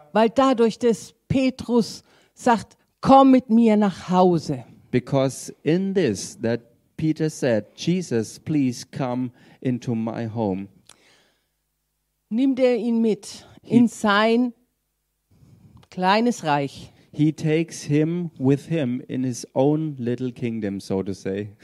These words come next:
Speaker 2: <laughs>
Speaker 1: In, in die Intimität.
Speaker 2: Into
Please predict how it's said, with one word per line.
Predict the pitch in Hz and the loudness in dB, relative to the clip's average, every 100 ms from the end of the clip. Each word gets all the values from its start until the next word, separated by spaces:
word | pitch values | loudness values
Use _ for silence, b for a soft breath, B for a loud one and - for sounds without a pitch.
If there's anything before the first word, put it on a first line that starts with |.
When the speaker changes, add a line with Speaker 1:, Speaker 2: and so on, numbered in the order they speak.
| - - | -20 -20
Speaker 2:
<laughs> | - - - | -20 -20 -14
Speaker 1:
In, | - 220 - _ - | -6 -6 -8 _ 2
in | 240 240 | 4 6
die | 233 233 | 2 4
Intimität. | 254 - 269 247 247 - 269 160 - - _ _ | 4 4 2 2 2 -2 -2 -2 -8 -20 _ _
Speaker 2:
Into | 147 143 | -2 0